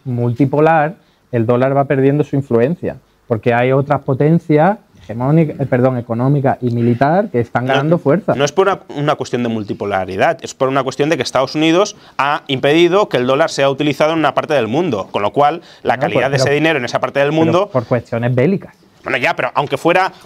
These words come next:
Speaker 2: una nación minúscula y ridícula, si Estados Unidos lo hubiese bloqueado y, y hubiese congelado sus saldos en cuentas corrientes en dólares,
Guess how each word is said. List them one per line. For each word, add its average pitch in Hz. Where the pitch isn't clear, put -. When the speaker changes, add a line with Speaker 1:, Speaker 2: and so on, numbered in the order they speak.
Speaker 2:
una 175
nación 180
minúscula 175
y 165
ridícula, 190
si 156
Estados 170
Unidos 180
lo 127
hubiese 160
bloqueado 185
y, 147
y 143
hubiese 156
congelado 170
sus -
saldos 151
en 156
cuentas 151
corrientes 156
en 165
dólares, 180